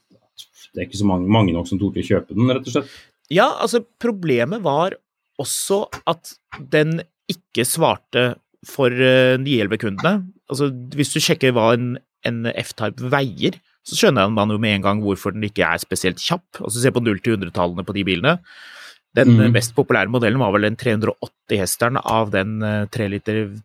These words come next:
Speaker 2: kompressorladede V seksen.
Speaker 1: Mhm.
Speaker 2: Du nevnte den tre hundre og førti hesteren. Jeg har faktisk, eh, vært så heldig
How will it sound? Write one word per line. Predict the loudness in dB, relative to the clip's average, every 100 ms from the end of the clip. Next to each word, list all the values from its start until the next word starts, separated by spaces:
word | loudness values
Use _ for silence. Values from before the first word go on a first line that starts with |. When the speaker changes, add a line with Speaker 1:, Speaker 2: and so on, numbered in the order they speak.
| _ -12
Speaker 2:
kompressorladede | -8 -6 -6 -4 -4 -4 -4
V | -4
seksen. | -4 -8 -8 -8 -10 0
Speaker 1:
Mhm. | 4 6
Speaker 2:
Du | 4
nevnte | 2 -2
den | -2 -2
tre | -4
hundre | -2
og | -4
førti | -6 -6 -6
hesteren. | -2 -4 -4 _ -18 -20 _
Jeg | 2 2
har | 2
faktisk, | -2 -4 -4 -6 -8 0
eh, | 4 4 2 -6 _ -18
vært | -4 -4 -4 -8
så | -8 -4 -2 -4
heldig | -4 -4 -4 -4 -2 -4